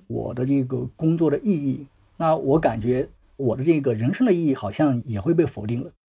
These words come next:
所以这样，那个公关他就觉得我可能是因为否定他工作的意义，那等于否定他这个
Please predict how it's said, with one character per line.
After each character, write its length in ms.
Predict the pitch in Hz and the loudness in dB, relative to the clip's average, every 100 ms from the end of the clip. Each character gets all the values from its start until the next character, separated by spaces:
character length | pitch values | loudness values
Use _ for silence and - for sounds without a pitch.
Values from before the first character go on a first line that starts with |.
| _ _ - | _ _ 2
所 100 | 254 | 4
以 40 | |
这 120 | 247 | 6
样， 120 | 269 208 | 4 4
那 140 | 254 | 4
个 160 | 196 170 | 6 4
公 220 | - 214 | 4 4
关 320 | 220 214 220 - - - _ | 6 4 2 -4 -20 -20 _
他 240 | - 226 233 | 0 2 6
就 180 | 240 | 6
觉 180 | 165 139 | 6 4
得 220 | 135 147 | 4 4
我 260 | 147 135 139 | 4 2 2
可 160 | 151 107 | 2 -2
能 220 | 110 120 | -2 -4
是 320 | - 139 131 - _ _ | 2 2 2 -6 _ _
因 140 | 165 165 | 0 2
为 120 | 156 | 0
否 300 | - 110 107 | -2 -2 0
定 140 | 147 | 0
他 120 | 135 | 2
工 200 | 127 143 | 0 0
作 80 | 139 | 0
的 80 | 147 | -2
意 80 | 180 | -2
义， 280 | 127 - - _ _ _ | -2 -4 -16 _ _ _
那 180 | 147 135 131 - | 0 0 0 -4
等 200 | 110 104 | -2 0
于 60 | 131 | 0
否 260 | - 101 | 0 0
定 140 | 131 127 | 0 0
他 160 | 135 | -2
这 160 | 139 135 | 0 0
个 120 | - | -2